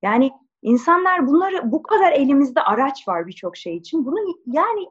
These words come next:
ne bileyim bir yapmıyor insanlar. Bir korkak, bir ürkek. "Ay onu dersem ne olur, bunu yaparsam ne olur?" Ben bir kadına şimdi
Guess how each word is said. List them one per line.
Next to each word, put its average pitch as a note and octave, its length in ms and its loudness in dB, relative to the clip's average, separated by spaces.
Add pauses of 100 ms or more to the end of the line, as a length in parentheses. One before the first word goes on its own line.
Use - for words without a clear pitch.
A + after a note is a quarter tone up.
(160)
ne C#4 160 2
bileyim A#4 400 0
bir F4+ 180 2
yapmıyor F4 340 0
insanlar. A#3+ 540 -2
Bir E4 140 2
korkak, E4+ 560 -2
bir D#4 140 -2
ürkek. A#3 580 -6 (160)
"Ay D#4+ 180 4
onu D#4 240 2
dersem D4 460 2
ne C4+ 40 0
olur, G#3+ 340 -2
bunu C4+ 220 2
yaparsam C4+ 600 -2
ne B3+ 40 0
olur?" A3 260 -4 (400)
Ben C#4 220 6
bir C#4 100 -2
kadına C4 380 0
şimdi B3+ 420 0